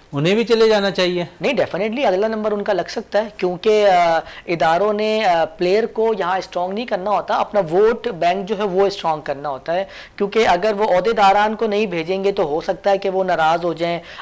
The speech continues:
Speaker 2: अगली दफ़ा वो
Speaker 1: बिल्कुल,
Speaker 2: वोट ना डालें।
Speaker 1: ओहदेदारान के हवाले से मजीद भी बात होगी कि players के साथ जाती जो होती है, उस पर कुरतुल से बात करते हैं। कुरतुल ने समझती हैं कि जिस किस्म की ट्रेनिंग होती है, वहाँ जाके मजीद सीखने का मौका मिलता है। अ,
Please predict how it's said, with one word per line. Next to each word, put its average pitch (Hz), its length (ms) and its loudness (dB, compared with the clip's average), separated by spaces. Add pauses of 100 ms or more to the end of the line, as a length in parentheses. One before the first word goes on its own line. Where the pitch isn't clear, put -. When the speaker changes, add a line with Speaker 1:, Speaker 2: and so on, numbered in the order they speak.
Speaker 2:
अगली 170 260 0
दफ़ा 185 220 2
वो 180 100 2
Speaker 1:
बिल्कुल, 240 200 4
Speaker 2:
वोट 294 80 8
ना 233 80 6
डालें। 202 160 6
Speaker 1:
ओहदेदारान 202 400 4
के 233 120 4
हवाले 220 220 6
से 226 100 2
मजीद 185 260 2
भी 233 140 -2
बात 196 220 2
होगी 214 200 0
कि 285 140 -4
players 294 440 0
के 311 80 -2
साथ 247 160 4
जाती 196 360 2
जो 214 140 2
होती 196 220 2
है, 226 60 4
उस 196 120 2
पर 208 260 2
कुरतुल 175 580 0
से 175 120 -2
बात 143 220 0
करते 185 200 -4
हैं। 220 80 -4
कुरतुल 226 400 0
ने 269 340 4
समझती 185 460 -2
हैं 220 120 0
कि 214 140 4
जिस 180 200 -2
किस्म 202 240 -4
की 202 80 0
ट्रेनिंग 170 320 0
होती 175 220 -2
है, 190 60 0
वहाँ 170 200 2
जाके 160 300 2
मजीद 160 340 -4
सीखने 185 420 -2
का 185 120 2
मौका 147 280 0
मिलता 143 340 0
है। 156 220 2
अ, 151 40 -8